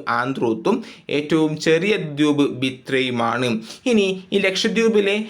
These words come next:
എ-, മുപ്പത്തിയാറ് ദ്വീപുകളിൽ ജനസംഖ്യ കൂടിയ ദ്വീപ് ഏതെന്ന് ചോദിച്ചാൽ പറയണം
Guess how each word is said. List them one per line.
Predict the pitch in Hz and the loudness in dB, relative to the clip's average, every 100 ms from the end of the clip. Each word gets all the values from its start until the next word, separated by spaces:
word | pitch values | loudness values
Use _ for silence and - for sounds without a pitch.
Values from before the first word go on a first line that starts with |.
| - - | -10 -6
എ-, | 170 170 | -4 0
മുപ്പത്തിയാറ് | 180 175 190 190 208 208 | 0 0 0 2 2 0
ദ്വീപുകളിൽ | 180 196 185 180 185 165 | 0 -2 0 2 2 2
ജനസംഖ്യ | 147 151 175 175 214 208 202 | 0 0 -2 0 2 2 2
കൂടിയ | 196 185 175 | 0 0 0
ദ്വീപ് | 165 151 170 190 160 | -2 -2 0 0 0
ഏതെന്ന് | 156 151 151 | 0 0 0
ചോദിച്ചാൽ | 147 143 139 139 135 | 2 2 2 0 0
പറയണം | 135 131 131 | 0 0 -2